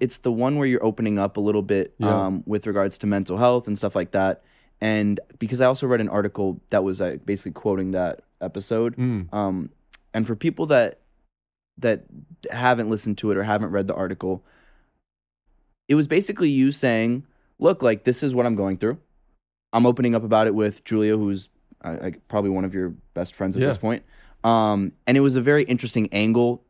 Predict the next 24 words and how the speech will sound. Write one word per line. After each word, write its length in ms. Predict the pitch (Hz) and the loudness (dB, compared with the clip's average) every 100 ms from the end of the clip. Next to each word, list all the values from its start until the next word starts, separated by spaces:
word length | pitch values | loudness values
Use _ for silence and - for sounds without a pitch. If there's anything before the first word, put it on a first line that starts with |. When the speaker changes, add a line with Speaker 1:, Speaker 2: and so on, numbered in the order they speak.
| _ - | _ -16
Speaker 1:
towards 440 | - 120 113 107 | -4 0 0 0
mental 320 | 110 107 101 | 0 0 -2
health. 420 | 98 101 143 - _ _ _ | 0 2 2 -4 _ _ _
Now, 240 | - 120 120 | 0 2 4
I 80 | 123 | 2
wanna 160 | 139 | 2
talk 180 | 147 139 | 0 0
about 200 | 139 131 | 0 0
that 100 | 120 | 0
in 80 | 104 | 0
a 40 | |
second, 360 | - 143 131 110 | 0 0 0 0
but 200 | 113 - _ _ _ _ _ _ | 0 -2 _ _ _ _ _ _
was, 440 | 120 131 131 117 - | 0 4 4 2 0
were 160 | 131 | 2
all 60 | 143 | 4
these 200 | 175 160 | 2 -2
things 220 | 156 131 | 0 0
playing 480 | - - 131 127 120 - | -2 -2 2 2 2 0
into 520 | 123 117 113 - 120 | 0 2 0 -2 0
that 280 | 110 107 - | 2 2 2
at 180 | 107 104 | -2 0
that 200 | 107 - | 0 -2
time? 420 | - 110 87 62 | -4 -4 -2 -6